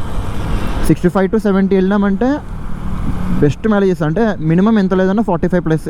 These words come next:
ఫార్టీ ఫైవ్ ఇస్తుంది ఈజీగా వెహికల్ అయితే. దీన్ని నిజం చెప్పాలంటే లుక్స్ పరంగా అయితే భలే అట్రాక్ట్ అవుతారు చాలామంది. అంటే ఇది చూడ్డానికే చాలా వెరైటీగా ఉంటుందన్నమాట. అంటే నార్మల్ రెగ్యులర్ స్కూటర్లా కాకుండా చాలా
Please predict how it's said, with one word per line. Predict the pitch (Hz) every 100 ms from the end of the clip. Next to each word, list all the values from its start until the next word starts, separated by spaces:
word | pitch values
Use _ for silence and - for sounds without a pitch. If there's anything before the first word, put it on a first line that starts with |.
| 143
ఫార్టీ | 170 220
ఫైవ్ | 220 226
ఇస్తుంది | - 135 120 - - - - -
ఈజీగా | 139 131 117 - - - - - 147
వెహికల్ | 143 147 131
అయితే. | 113 110 - - - - - - - - - - - - - - - - - - - - - - - - - 135 131
దీన్ని | 180 208 214 233 220
నిజం | 185 220
చెప్పాలంటే | 208 190 175 185 196
లుక్స్ | 165 - 196
పరంగా | 214 208 196
అయితే | 185 202 214 185 135
భలే | 139 156 185
అట్రాక్ట్ | 139 185 -
అవుతారు | 160 143 131
చాలామంది. | 131 131 139 135
అంటే | 151 214 - - - -
ఇది | 175 185
చూడ్డానికే | 214 208 233 240
చాలా | 240 214
వెరైటీగా | 180 208 226 240
ఉంటుందన్నమాట. | 208 165 147 135 123 131
అంటే | 151 170
నార్మల్ | 147 156 196 175
రెగ్యులర్ | 151 165 175
స్కూటర్లా | - 175 170 165 151
కాకుండా | 143 143 151 208 208 - 156
చాలా | 117